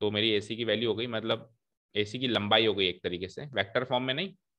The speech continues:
सिंपल लाइन सेगमेंट फॉर्म में मेरे पास एसी की लंबाई क्या हो गई? थ्री cos सिक्सटी।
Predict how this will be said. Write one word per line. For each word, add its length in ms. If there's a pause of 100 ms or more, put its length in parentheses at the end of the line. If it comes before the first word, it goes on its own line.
(140)
सिंपल 280
लाइन 180
सेगमेंट 400
फॉर्म 160
में 120
मेरे 200
पास 260
एसी 220
की 80
लंबाई 300
क्या 140
हो 100
गई? 160 (720)
थ्री 460 (1000)
cos 280 (720)
सिक्सटी। 360